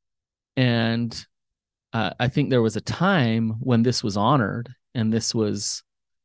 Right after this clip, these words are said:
respected, and, and there was way more opportunity for that in, in our culture and in our, our lives. Um, but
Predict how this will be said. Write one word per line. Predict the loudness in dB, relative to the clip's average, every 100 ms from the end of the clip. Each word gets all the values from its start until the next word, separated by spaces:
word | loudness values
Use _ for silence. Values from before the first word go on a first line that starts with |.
| _
respected, | -6 -2 2 2 2 -2 -2 -4 -6
and, | -2 0 0 -4 -8 _ _ _ _ _ _ -2
and | 2 4
there | 4 4
was | 2 0 -4 -8 _ _ _ _
way | 2 4
more | 6 6
opportunity | 4 0 -8 0 2 2 -2
for | -4 -6
that | -6 -6 -6
in, | -6 -4
in | -2
our | -2 -6
culture | 0 0 0 0 -2
and | -2
in | -4
our, | -6 -8 -10 _ -6
our | -4
lives. | -2 -4 -8 -10 -12 -12 _ _ _ _ _ _ -4
Um, | -2 -2 -6
but | -2 2 2 0